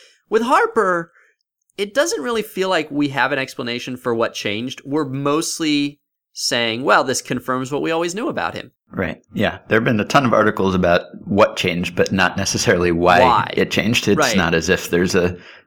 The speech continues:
Speaker 2: a new swing or something
Speaker 1: He
Speaker 2: really.
Speaker 1: didn't, he didn't get lasik.
Speaker 2: Right.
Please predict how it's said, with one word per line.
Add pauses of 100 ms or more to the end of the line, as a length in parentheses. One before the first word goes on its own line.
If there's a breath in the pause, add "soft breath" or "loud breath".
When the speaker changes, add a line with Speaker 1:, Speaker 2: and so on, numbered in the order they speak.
Speaker 2:
a
new
swing
or
something
Speaker 1:
He
Speaker 2:
really.
Speaker 1:
didn't,
he
didn't
get
lasik. (420)
Speaker 2:
Right.